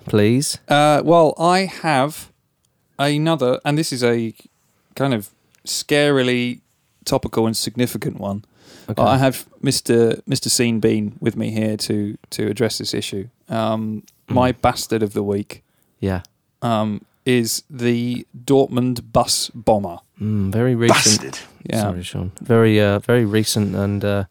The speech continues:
Speaker 1: shocking news, really.
Speaker 2: Yeah, just yesterday. Um, you've probably all heard by now, but there was a, um, three explosive devices were triggered,
Speaker 1: Mm.
Speaker 2: um, I think, sort of around the road, which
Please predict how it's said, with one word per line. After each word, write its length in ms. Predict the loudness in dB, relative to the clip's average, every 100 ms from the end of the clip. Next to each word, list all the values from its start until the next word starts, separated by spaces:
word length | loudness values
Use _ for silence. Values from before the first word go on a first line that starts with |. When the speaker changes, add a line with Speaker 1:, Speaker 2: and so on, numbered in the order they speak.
| _ _ _ _
Speaker 1:
shocking 460 | -2 0 2 2 2
news, 260 | 0 -4
really. 300 | -4 -2 -4
Speaker 2:
Yeah, 300 | -2 0 2
just 320 | 2 0 -2 -2
yesterday. 580 | -2 -4 -2 0 0 -4 -20 _ -8
Um, 460 | -2 0 -2 -4 -8 _ _ _ _ _ _ -20
you've 300 | -14 -10 -4
probably 240 | -2 0 2
all 120 | 2
heard 180 | 4 6
by 140 | 4
now, 200 | 4 2
but 180 | 2 0
there 180 | 4 6
was 240 | 4 2
a, 300 | 4 4 4
um, 240 | 2 2 -4
three 640 | -6 0 2 2 0 -6 _ _ -10
explosive 540 | -6 2 2 4 0
devices 540 | -2 2 2 2 -2 -4
were 80 |
triggered, 560 | -4 2 2 4 2 2 -12 -18 -4
Speaker 1:
Mm. 60 | 2
Speaker 2:
um, 360 | 4 4 0
I 40 | -8
think, 320 | -6 -8 -6
sort 160 | -4 -2
of 120 | -2
around 720 | -2 0 2 2 0 -2 -6 -4
the 340 | -2 -2 -6 -10 _ -4
road, 440 | 2 4 4 0
which 480 | -4 -6 -4 -8 -10